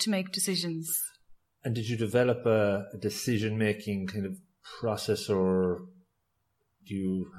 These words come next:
Speaker 2: you know, that you carried through in those years, or h-, h-, how do you make decisions?
Speaker 1: I think, I think you base,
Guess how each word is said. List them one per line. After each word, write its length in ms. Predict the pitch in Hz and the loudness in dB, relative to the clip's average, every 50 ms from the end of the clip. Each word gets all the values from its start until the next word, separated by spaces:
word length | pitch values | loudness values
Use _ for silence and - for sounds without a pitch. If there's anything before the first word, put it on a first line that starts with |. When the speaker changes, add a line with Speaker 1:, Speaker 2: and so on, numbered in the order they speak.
| 98 - | -12 -10
Speaker 2:
you 120 | 101 92 | -8 -8
know, 180 | 87 85 76 - _ _ _ - - - - | -8 -8 -10 -12 _ _ _ -20 -20 -12 -6
that 160 | 107 120 123 117 | -4 -4 -2 0
you 120 | 107 101 | -2 -2
carried 440 | 95 - 120 113 104 104 98 92 - | -2 2 4 4 6 4 4 0 -2
through 380 | - 120 117 117 120 127 131 - | 0 2 4 4 4 2 0 0
in 200 | 117 113 113 110 | 0 0 2 4
those 260 | 110 113 113 113 107 | 4 6 6 4 4
years, 400 | 120 120 135 160 196 220 226 185 | 4 4 6 8 6 6 4 2
or 260 | 208 190 - 139 131 113 | -2 -2 -2 -4 -4 -4
h-, 60 | 107 113 127 - - 120 | -6 -8 -10 -8 -6 -6
h-, 160 | 139 135 - | -6 0 2
how 120 | 143 151 | 2 2
do 120 | 147 139 139 | 4 4 4
you 140 | 143 127 | 4 4
make 220 | 117 117 110 107 - | 4 2 0 -2 -4
decisions? 440 | 95 - - 92 - - 80 - - _ _ _ _ _ _ _ - - - - - - _ _ _ _ _ _ - | -8 -8 -6 -8 -8 -10 -14 -20 -20 _ _ _ _ _ _ _ -14 -14 -14 -16 -20 -20 _ _ _ _ _ _ -2
Speaker 1:
I 100 | 240 214 | -2 0
think, 500 | - - 294 269 262 254 254 - - - - - - _ _ _ _ _ _ _ _ _ _ _ _ _ _ _ _ _ _ _ _ _ - | 0 2 2 4 4 2 0 -4 -10 -14 -14 -16 -18 _ _ _ _ _ _ _ _ _ _ _ _ _ _ _ _ _ _ _ _ _ -4
I 60 | 214 | -4
think 320 | 190 - 277 269 262 - | -2 -2 -2 -2 0 0
you 80 | 277 226 190 - | -2 -2 0 2
base, 460 | 233 240 247 233 - - - - | 2 2 2 2 0 0 0 -2